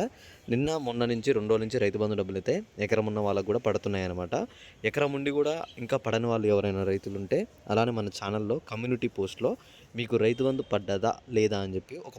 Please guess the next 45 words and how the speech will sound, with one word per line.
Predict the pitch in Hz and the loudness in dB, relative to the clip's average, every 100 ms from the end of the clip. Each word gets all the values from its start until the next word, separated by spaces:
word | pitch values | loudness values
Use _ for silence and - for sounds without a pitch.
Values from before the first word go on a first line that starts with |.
| - | -6
పోల్ | 135 147 | -4 -2
పెట్టాను | 123 104 92 | -4 -8 -8
అనమాట. | 90 90 87 202 - - - | -6 -4 -4 -4 -6 -20 -6
అందులో | - 127 151 | 0 4 4
మీకు | 131 107 160 - | 2 -2 -4 -4
పడ్డాయా | 104 104 123 | -6 0 2
లేదా | 113 107 101 | 2 2 2
అని | 98 | 0
చెప్పి | 95 - 202 - - | -2 -4 -16 -16 -16
అందరైతే | 110 110 107 117 | -8 -6 -6 -10
అక్కడ | 104 | -16
కామెంట్ | - 98 98 104 | -6 -2 -2 -2
చేయండి. | 95 92 101 226 - - - - | -2 -4 -6 -8 -10 -20 -14 -8
అక్కడ | 113 113 | -4 -2
ఒక | 110 | -2
మీరు | 107 110 104 - | -4 -2 -2 2
పోల్ | 117 127 | 2 4
మీద | 131 123 - - | 2 0 -2 -18
క్లిక్ | 110 104 | -14 -4
చేసినట్టయితే | 113 110 98 92 139 | -2 -2 -2 -2 0
అక్కడ | 131 110 | -2 -4
పోల్ | 110 110 | -2 -2
చూపిస్తుంది | 107 - - 95 | -2 -6 -2 0
అనమాట. | 95 92 113 | 0 -2 -2
మీకు | 143 104 | -4 0
ఏదని | 98 101 104 | 2 4 2
చెప్పేసి | 98 104 107 | 0 -4 -8
అక్కడ | 123 104 | -4 -4
మీరైతే | 92 95 104 | -2 -2 -2
కొట్టండి. | - 87 92 95 190 - - - - | -4 -4 -2 -2 -2 -6 -20 -20 -4
ఓకే, | 143 185 | -2 0
మనం | 170 139 | 0 -2
ఇక్కడ | 127 123 | -4 -4
చూసుకున్నట్లయితే | 131 - 123 98 - 214 - - - | -4 -4 -4 -4 -4 -8 -12 -20 -6
ఇంకా | 127 175 | 0 2
పడని | 170 135 135 | 2 2 4
రైతులు | 131 123 127 | 2 2 -2
ఎవరైనా | 120 110 107 | -6 -6 -6
ఉంటే | 107 139 123 | 0 2 4
ఎకరం | 113 107 | 4 2
ఉండి | 107 107 123 | 0 0 0
రెండు | 104 104 | 2 2
ఎకరాలు | 107 104 101 | 2 0 -2
ఉన్నా | 98 | -4
కూడా | 92 92 | -2 -4